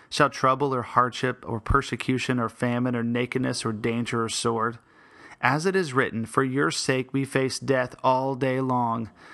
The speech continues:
We are considered as sheep to be slaughtered.' No, in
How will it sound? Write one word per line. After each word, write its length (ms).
We 140
are 60
considered 540
as 140
sheep 400
to 100
be 120
slaughtered.' 640
No, 460
in 160